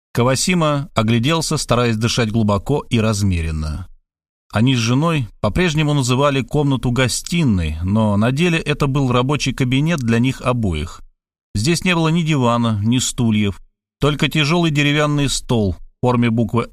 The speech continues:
«Л» занимал больше половины помещения.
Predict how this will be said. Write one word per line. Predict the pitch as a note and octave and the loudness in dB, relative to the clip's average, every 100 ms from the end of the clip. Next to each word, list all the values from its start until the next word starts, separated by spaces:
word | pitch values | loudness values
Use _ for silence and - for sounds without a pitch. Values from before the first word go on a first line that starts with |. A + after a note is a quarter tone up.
| - | -2
«Л» | C#3+ C#3+ - - _ | -2 -2 -8 -20 _
занимал | G2+ G#2+ A#2 C#3+ | -2 2 2 2
больше | C3 A#2+ C#3 - | 0 0 0 -2
половины | A#2 G#2+ G#2+ A2+ | -2 0 2 2
помещения. | G#2+ G#2+ G#2+ - F2 E2 - G2 | 0 0 0 -2 -4 -6 -8 -10